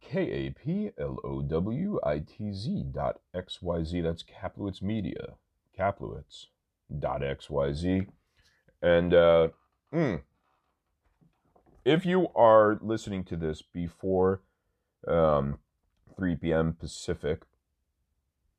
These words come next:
on the day of the thirtieth, um, tune in at Kaplowitz Media on Instagram at that time, three P M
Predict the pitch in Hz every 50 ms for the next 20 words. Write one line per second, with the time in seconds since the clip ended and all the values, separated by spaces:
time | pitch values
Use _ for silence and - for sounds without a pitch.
0 | _ _ _ _ - 73 76 78 80 73 78 73 69 82 80 78 78 78 - -
1 | - 73 76 73 73 73 69 67 71 - - - _ _ _ _ _ _ _ _
2 | _ _ _ _ _ _ _ _ - 71 - - 90 87 90 82 73 69 69 80
3 | - - - _ _ _ _ _ _ _ _ _ _ _ _ _ _ _ - _
4 | - - - - - - 87 90 90 85 82 80 80 80 - _ _ _ _ _
5 | _ _ _ _ _ _ _ - - - - 143 147 143 135 127 120 117 117 120
6 | 131 127 120 - _ _ _ _ _ _ - - 95 98 - - - 101 98 92
7 | 92 95 92 87 - - 95 92 92 92 95 95 90 - - 82 85 82 - -
8 | 90 87 - - 95 80 87 90 90 92 95 98 101 _ _ _ _ _ _ _
9 | _ _ _ _ _ _ _ _ - 85 87 82 - 92 87 85 80 - 98 87
10 | 87 95 101 98 - - 76 71 71 - - 82 76 73 73 76